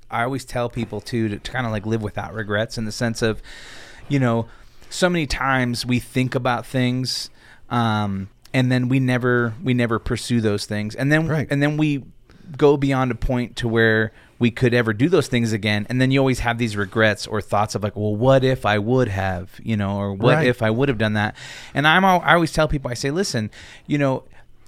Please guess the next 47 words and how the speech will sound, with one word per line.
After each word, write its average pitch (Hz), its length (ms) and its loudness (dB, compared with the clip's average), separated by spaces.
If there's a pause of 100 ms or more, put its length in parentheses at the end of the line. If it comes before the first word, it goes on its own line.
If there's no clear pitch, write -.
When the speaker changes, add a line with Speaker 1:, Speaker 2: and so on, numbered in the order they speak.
Speaker 1:
you 160 160 2
should 156 220 2
always 185 340 2
try 170 220 0
to 156 100 2
live 143 320 2
your 147 120 4
life 120 360 -2
in 135 80 2
a 120 80 2
way 113 200 2
that 123 100 -2
you 131 120 0
can 110 220 -2
look 123 200 0
back 123 340 -6
and 117 140 -6
say, 110 360 2
'I 117 220 2
tried 135 460 0
and 107 120 -2
failed 165 520 -2
and 110 100 -2
it 101 120 -6
didn't 135 220 0
work 120 220 -2
out,' 156 320 0
or, 143 140 2
Speaker 2:
Right. 123 80 4
Speaker 1:
'I 123 40 4
tried 143 300 0
it 123 160 -8
and 131 180 -2
succeeded,'" 131 540 -2
because 151 240 2
then 190 180 0
you 202 120 -2
can 151 120 -8
kinda 147 280 0
live 135 400 0 (420)
in 143 120 2
the 123 60 0
present 139 380 -2
and 123 120 -2
never 131 260 2
have 120 260 -4
to 117 220 0